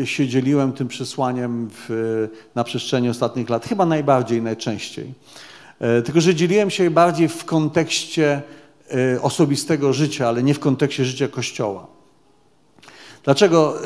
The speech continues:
chcę mówić o słabości? Dlatego, że mam takie wrażenie, że Pan Bóg nas przeprowadza przez miejsce słabości jako Kościół. To, co chyba mi przeszkadzało we mnie, to, co mi przeszkadzało w innych, to, co mi przeszkadzało w Kościele w ostatnich miesiącach, to jest słabość Kościoła, która została w sposób okrutny obnażona.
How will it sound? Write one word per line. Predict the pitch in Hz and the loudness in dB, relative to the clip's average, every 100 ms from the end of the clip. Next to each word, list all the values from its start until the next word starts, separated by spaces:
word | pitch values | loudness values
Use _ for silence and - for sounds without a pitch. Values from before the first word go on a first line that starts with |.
| 143 | -2
chcę | - 160 | 2 4
mówić | 160 147 | 6 4
o | |
słabości? | 147 151 139 - | 2 4 4 2
Dlatego, | 143 185 | 2 4
że | 180 | 4
mam | 180 202 | 4 4
takie | 196 190 | 4 4
wrażenie, | 185 170 175 | 4 4 2
że | 156 | 0
Pan | 156 - 170 170 | -2 0 2 2
Bóg | 165 | 0
nas | 160 156 - | 2 0 -2
przeprowadza | - 180 165 160 147 151 127 | 0 0 2 2 4 2 2
przez | 120 - 110 | -2 -4 -2
miejsce | 123 117 123 | -2 -2 -6
słabości | 120 107 104 - | -6 -4 -4 -6
jako | 101 104 | -10 -10
Kościół. | 95 95 - - _ _ _ - - - - - | -14 -14 -16 -20 _ _ _ -20 -20 -20 -20 0
To, | 151 151 | 6 6
co | 156 - 147 143 139 | 4 2 4 4 4
chyba | 151 143 | 2 4
mi | 143 156 | 4 2
przeszkadzało | 156 143 - 123 131 127 113 | 0 -4 -2 0 2 4 4
we | 127 139 | 2 2
mnie, | 139 139 | 0 -2
to, | 139 | -4
co | - 120 | -6 -4
mi | |
przeszkadzało | 120 117 - 117 123 120 | -6 -8 -6 0 0 0
w | 113 | 0
innych, | 127 123 117 | -2 -2 -4
to, | |
co | - 120 | -6 -6
mi | |
przeszkadzało | - - 120 123 123 | -6 -8 -4 0 0
w | 123 | -2
Kościele | 117 - 120 | -10 -6 -2
w | |
ostatnich | 110 - 113 120 107 - - _ - | -2 -4 -6 -6 -10 -18 -20 _ -6
miesiącach, | 117 110 127 120 131 113 - - - - | -2 2 2 2 -2 -4 -8 -20 -16 -2
to | |
jest | 127 123 - | 0 0 -2
słabość | 147 143 127 120 | 2 4 2 -2
Kościoła, | - 113 - 131 113 | -6 -6 -2 0 0
która | - 110 | -2 -6
została | 107 107 - 110 | -6 -8 -6 -6
w | |
sposób | - 113 - 107 | -6 -14 -12 -12
okrutny | 101 - - 123 117 | -12 -6 -4 -2 -4
obnażona. | 107 104 104 101 95 87 69 | -4 -4 -6 -6 -6 -8 -12